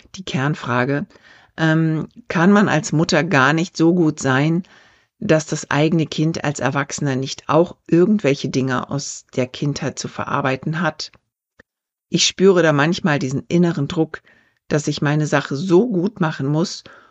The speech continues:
um meinem Kind keine Lasten mitzugeben auf seinem Lebensweg. Versteht ihr, was ich meine? Ja, Sabine, ich verstehe total, was du meinst. Und das ging mir oft schon so und geht mir auch immer noch so.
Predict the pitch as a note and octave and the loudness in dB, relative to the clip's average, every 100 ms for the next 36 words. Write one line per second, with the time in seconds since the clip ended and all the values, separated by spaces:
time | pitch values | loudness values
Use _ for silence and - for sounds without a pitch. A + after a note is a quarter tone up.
0 | _ - D#3 C#3 C#3+ C#3+ - E3+ F3+ - | _ -2 0 2 0 -2 0 0 -2 -8
1 | D#3 D3 E3 D3+ C#3 - D3 C3+ - - | -2 0 0 0 -2 -4 -6 -6 -6 -6
2 | C3+ C3 B2+ C3+ B2 A#2+ C3+ C#3 D3 C#3+ | -2 -2 -4 -6 -6 -6 -2 -2 -2 -4
3 | - - - - _ _ _ _ _ _ | -8 -10 -12 -20 _ _ _ _ _ _
4 | _ _ _ _ _ _ - C#3 - D#3+ | _ _ _ _ _ _ -8 -8 2 2
5 | E3+ D3+ C#3 - D3 B2 A#2+ G#2+ G#2+ - | 4 0 -2 -4 -8 -6 -6 -6 -10 -14
6 | _ _ - C3+ C3+ C3 A#2+ B2 B2 C#3+ | _ _ -4 -2 0 -2 -4 -4 -6 -6
7 | D3 - C#3 A#2 - A#2+ A#2+ - A#2 A#2+ | -6 -4 -4 -6 -4 -4 -4 -6 -6 -4
8 | A2+ - - - C3+ B2+ - _ _ _ | -4 -6 -10 -6 -6 -6 -10 _ _ _
9 | _ _ _ _ _ - D#3+ D#3 D#3 - | _ _ _ _ _ -12 0 2 0 -8
10 | - - - - F3 F#3+ E3+ - F#3 - | -16 -18 -12 2 6 6 6 2 -2 -2
11 | E3+ D3+ D3+ D3+ C3 B2+ - - - E3 | -2 2 2 2 0 -4 -8 -8 -2 0
12 | - A#2+ B2 E3 C#3+ B2 - C3+ D3+ F#3 | 0 -2 0 0 2 0 -2 2 2 2